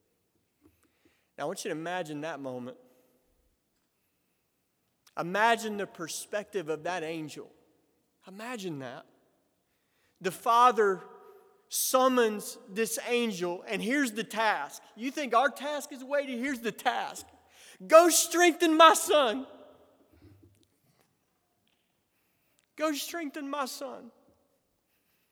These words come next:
The maker of angels is strengthened by an angel in the garden.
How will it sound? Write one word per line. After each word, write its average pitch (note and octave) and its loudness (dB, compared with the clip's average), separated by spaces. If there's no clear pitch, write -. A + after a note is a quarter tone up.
The A#3 0
maker C#4+ 0
of D4+ -6
angels C#4 -6
is A#3+ -12
strengthened G#3 -10
by F#3 -6
an F3 -12
angel F3 -14
in F3 -16
the E3+ -14
garden. C#3+ -10